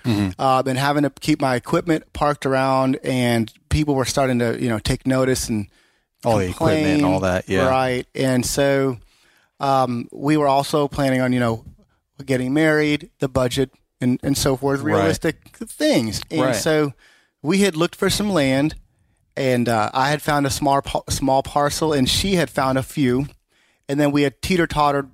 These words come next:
Speaker 2: about, you know, how about we just find a house that's already got land?
Speaker 1: Right.
Speaker 2: But then you have to take into consideration, you know, upgrades. What if it needs, you know, fifty thousand dollars worth of repair work? Are we really ready for that?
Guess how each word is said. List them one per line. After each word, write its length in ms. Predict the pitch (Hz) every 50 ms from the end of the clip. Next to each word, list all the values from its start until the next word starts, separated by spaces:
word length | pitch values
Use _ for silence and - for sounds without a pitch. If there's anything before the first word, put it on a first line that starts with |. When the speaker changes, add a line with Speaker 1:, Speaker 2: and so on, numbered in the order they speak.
| - -
Speaker 2:
about, 540 | 139 135 139 131 131 131 131 127 - -
you 120 | - 147 131
know, 280 | 123 113 107 107 - - -
how 100 | 139 175
about 200 | 190 202 190 190
we 80 | 170 160
just 180 | 165 - -
find 240 | - 147 135 135 131
a 40 | 123
house 540 | 113 123 117 104 104 101 - - - - - _ _ _ _ _ _ _ _ _ -
that's 140 | 147 -
already 180 | 190 196 208 208
got 220 | 233 233 220 196
land? 300 | 165 127 107 98 95 - -
Speaker 1:
Right. 360 | - 113 104 101 95 92 - _ _ _
Speaker 2:
But 280 | - 160 160 156 - _ _ _ -
then 220 | 170 185 190 196
you 100 | 196 185
have 180 | 180 170 160 -
to 60 | 151
take 300 | - - 165 160 151 -
into 140 | 151 147 139
consideration, 840 | - 143 - - 147 139 135 135 135 131 127 - 131 123 123 117 107 _ _ _ _ _ _ _ _ _ _ _ _ _ _ _ _
you 80 | 135
know, 280 | 131 123 117 113 113 - - _
upgrades. 600 | - 147 - - - 131 110 98 - - - -
What 140 | - 139 143
if 100 | 147 -
it 100 | 151 -
needs, 300 | 135 135 127 - - - -
you 120 | - 135
know, 220 | 117 110 110 117 120 - _ -
fifty 260 | - - 151 - - 143
thousand 320 | - 135 131 131 - 127
dollars 240 | 123 120 120 113 -
worth 160 | 131 - -
of 60 | 143
repair 360 | 147 151 - - 202 208 190
work? 240 | 143 117 107 98 -
Are 60 | 123
we 80 | 123 123
really 280 | 127 135 143 143 147 143
ready 260 | 143 139 143 147 151
for 280 | - - - - 170 170
that? 580 | 180 220 240 220 160 110 101 98 - - -